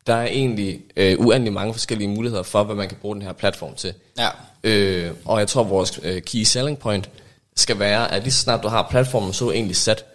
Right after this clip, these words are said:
Speaker 2: Mm.
Speaker 1: du behøver ikke købe, øh, tarteletplatformen, hvis du gerne vil have, øh, eller tarteletmodulet, hvis du
Speaker 2: Mm.
Speaker 1: gerne vil have, øh, øh, pulled pork-modulet. Øh, du sk-, du skal ikke have det hele, for at de
Speaker 2: Ja.
Speaker 1: andre fungerer.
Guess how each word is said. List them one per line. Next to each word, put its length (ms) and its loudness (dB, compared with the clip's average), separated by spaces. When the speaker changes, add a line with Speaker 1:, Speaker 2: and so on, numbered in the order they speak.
Speaker 2:
Mm. 200 0
Speaker 1:
du 60 -4
behøver 440 4
ikke 180 -4
købe, 480 2
øh, 320 -2
tarteletplatformen, 840 0
hvis 140 -4
du 120 -10
gerne 260 -2
vil 80 -12
have, 260 -6
øh, 560 2
eller 160 0
tarteletmodulet, 640 -2
hvis 160 -4
du 60 0
Speaker 2:
Mm. 60 0
Speaker 1:
gerne 340 -2
vil 100 -2
have, 320 0
øh, 680 -2
øh, 100 -2
pulled 320 0
pork-modulet. 680 -6
Øh, 480 2
du 40 4
sk-, 200 0
du 80 0
skal 180 2
ikke 140 -2
have 160 4
det 100 4
hele, 320 2
for 120 -2
at 60 -2
de 80 0
Speaker 2:
Ja. 100 2
Speaker 1:
andre 160 -4
fungerer. 380 -8